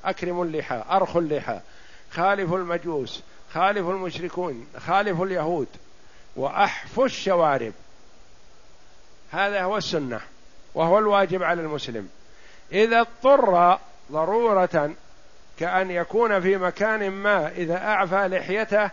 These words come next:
حبس وضرب وأوذي واتهم باتهامات هو بريء منها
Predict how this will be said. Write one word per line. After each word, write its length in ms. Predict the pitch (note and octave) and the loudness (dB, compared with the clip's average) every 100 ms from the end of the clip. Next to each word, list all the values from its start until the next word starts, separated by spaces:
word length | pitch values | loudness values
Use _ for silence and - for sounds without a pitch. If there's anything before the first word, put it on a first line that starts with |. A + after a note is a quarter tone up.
| - - - | -6 -20 -4
حبس 460 | G3+ G3 D3+ - - - - - - - - | -4 -2 -4 -4 -8 -16 -18 -18 -18 -18 -4
وضرب 480 | E3 F3 G#3+ E3 G#2 - - - C#3+ | -2 0 0 -2 -8 -16 -18 -18 -4
وأوذي 680 | E3+ F#3 A3+ G3 C3+ B2 - - - - | -2 4 6 6 2 -6 -8 -18 -20 -14
واتهم 600 | - F3+ - G3 F#3+ F#3+ | 0 0 2 2 2 2
باتهامات 1000 | E3+ F#3+ - F#3 D#3+ E3+ E3+ G3 G3 F#3 G3+ A3+ A3 A3 - - - | -2 -8 -4 -4 -2 -2 2 4 4 4 2 0 -4 -10 -16 -10 0
هو 220 | A3 G3 | 4 4
بريء 440 | G3 G#3+ A#3+ G3+ | 4 2 0 -2
منها 580 | F#3 F3 G3 F3 B2 F#2+ | -4 -2 -4 -2 -4 -8